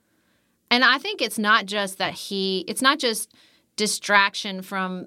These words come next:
the good work that we need to be doing, these huge issues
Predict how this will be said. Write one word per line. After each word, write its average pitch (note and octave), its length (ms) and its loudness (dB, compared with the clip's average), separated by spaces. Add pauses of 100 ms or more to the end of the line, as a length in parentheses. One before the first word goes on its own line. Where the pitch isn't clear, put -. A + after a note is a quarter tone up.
the F3+ 320 -8
good F3+ 260 -2
work E3 520 -4 (160)
that E3+ 180 -4
we F3+ 120 -4
need F3 240 -4
to F#3+ 100 -8
be E3 140 -2
doing, E3 340 -4
these D#3+ 180 -4
huge F#3 600 -2
issues D#3+ 640 -4